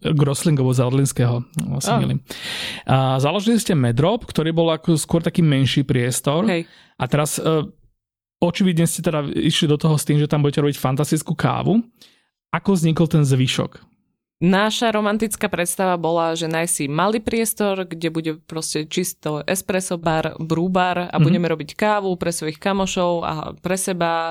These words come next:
Speaker 2: s láskou a pustíme si do toho hudbu, ktorú my chceme, lebo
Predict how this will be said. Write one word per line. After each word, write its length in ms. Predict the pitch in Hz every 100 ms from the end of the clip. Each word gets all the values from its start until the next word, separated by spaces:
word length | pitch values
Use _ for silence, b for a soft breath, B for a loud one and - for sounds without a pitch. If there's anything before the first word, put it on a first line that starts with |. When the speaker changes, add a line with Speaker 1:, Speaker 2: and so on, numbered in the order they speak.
| -
Speaker 2:
s 160 | 156 156
láskou 720 | 165 180 - - 170 165 160
a 160 | 156 147
pustíme 400 | 170 - 165 160
si 80 |
do 160 | 156 160
toho 160 | 156 156
hudbu, 240 | 165 156
ktorú 240 | 151 151
my 160 | 147 156
chceme, 320 | - 180 175
lebo 560 | 175 165 147 151 151